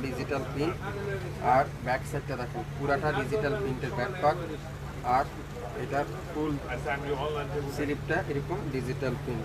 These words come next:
প্রবলেমটা অবশ্যই আমি আপনাদেরকে দেখিয়ে দিব, প্রত্যেকটা ড্রেসের যা যেখানে প্রবলেম আছে সেখানে অবশ্যই দেখিয়ে দিব। দোপাট্টাটা পিওর কটনের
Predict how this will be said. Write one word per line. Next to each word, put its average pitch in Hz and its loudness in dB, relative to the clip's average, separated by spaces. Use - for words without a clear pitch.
প্রবলেমটা 143 2
অবশ্যই 143 2
আমি 143 2
আপনাদেরকে 135 0
দেখিয়ে 127 0
দিব, 123 0
প্রত্যেকটা 143 -4
ড্রেসের 139 2
যা 135 8
যেখানে 143 -2
প্রবলেম 135 0
আছে 143 -4
সেখানে 131 -2
অবশ্যই - -2
দেখিয়ে 120 2
দিব। 110 0
দোপাট্টাটা 139 0
পিওর 156 2
কটনের 131 2